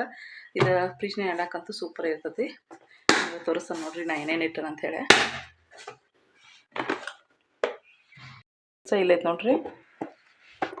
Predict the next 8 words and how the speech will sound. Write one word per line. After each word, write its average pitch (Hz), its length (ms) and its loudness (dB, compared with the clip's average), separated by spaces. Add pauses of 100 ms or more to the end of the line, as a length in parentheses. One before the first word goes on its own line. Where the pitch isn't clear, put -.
(760)
ಇದ್ರಾಗ 185 200 4
ಕೊಬ್ಬರಿ, 180 480 4
ಹಸಿ 180 180 -2
ಶುಂಠಿ 202 400 0
ಹಿಂಗೆಲ್ಲ 185 360 8
ಬಾಕ್ಸ್ 180 320 12
ಅದಾವ. 170 220 12 (720)
ಯಾರಿಗ್ಯಾರ 214 340 10